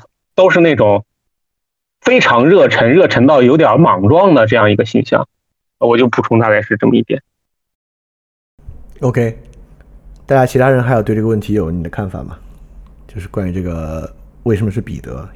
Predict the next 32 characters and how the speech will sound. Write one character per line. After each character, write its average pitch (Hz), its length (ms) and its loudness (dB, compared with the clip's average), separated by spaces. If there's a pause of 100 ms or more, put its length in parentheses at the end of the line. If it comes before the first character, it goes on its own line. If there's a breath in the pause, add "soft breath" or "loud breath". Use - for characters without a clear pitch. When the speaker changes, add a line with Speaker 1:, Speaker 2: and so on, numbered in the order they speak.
Speaker 2:
以 82 60 -14
及 90 140 -12
彼 85 200 -8
得 73 180 -10
的 104 220 -4
特 - 180 -6
点 - 180 -10
是 - 140 -16
什 - 160 -12
么？ - 140 -18 (880 soft breath)
好， - 540 -6
那 156 80 0
我 135 60 2
们 107 360 -2
今 143 180 -2
天 147 160 -2
的 123 140 0
这 95 160 -4
个 82 480 -6
圣 117 240 -4
经 110 160 -2
学 101 240 -4
习 90 220 -6
啊， 87 180 -4
大 110 160 -6
概 95 100 -6
就 101 120 -4
是 90 360 -6
这 95 140 -6
些 101 140 -6
内 104 200 -2
容。 85 240 -6